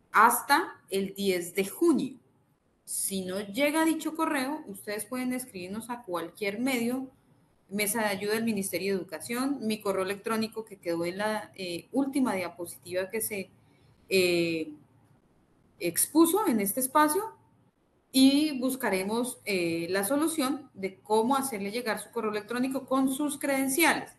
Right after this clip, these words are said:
Ahora, otro punto que están preguntando mucho, eh, si yo cambié de correo electrónico, eso es tentativo.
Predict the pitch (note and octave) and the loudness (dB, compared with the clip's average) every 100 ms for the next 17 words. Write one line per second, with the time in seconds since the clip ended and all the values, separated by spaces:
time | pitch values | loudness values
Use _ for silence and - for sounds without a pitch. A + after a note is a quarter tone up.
0 | _ _ _ - - _ - A3 A3 A3 | _ _ _ -20 -20 _ 2 4 4 2
1 | D#3+ - - A#3 B3+ B3 C4+ D4 C#4 C#4 | 0 -6 0 2 2 0 -2 -2 -2 -4
2 | C#4 C4 G#3+ G#3+ B3 A#3 G3+ G3 G#3+ B3 | -6 -6 -8 -6 -4 -4 -4 -4 -2 0
3 | D4 A#3 - - - _ _ _ _ - | 2 0 -4 -18 -20 _ _ _ _ -4
4 | G#3 G3 F#3+ F#3 F#3 F3+ F3 E3+ D#3+ - | -2 0 0 -2 -4 -4 -4 -6 -8 -14
5 | _ _ _ _ _ - - C#4+ C#4+ C4 | _ _ _ _ _ -6 2 4 4 4
6 | D4 D4 F4 D#4+ E4+ E4 E4+ E4+ - C#4+ | 0 4 4 6 6 6 4 2 2 -2
7 | A#3+ B3 C4 D#4 D4+ D4 D4 D4+ D4+ D4 | 0 -4 -4 -2 0 0 -2 0 0 -4
8 | - _ _ _ _ _ _ _ _ _ | -12 _ _ _ _ _ _ _ _ _
9 | _ _ G#3+ B3 C4 D#4+ D4+ F#3 B3+ A3 | _ _ -4 -4 0 0 0 -4 -4 -6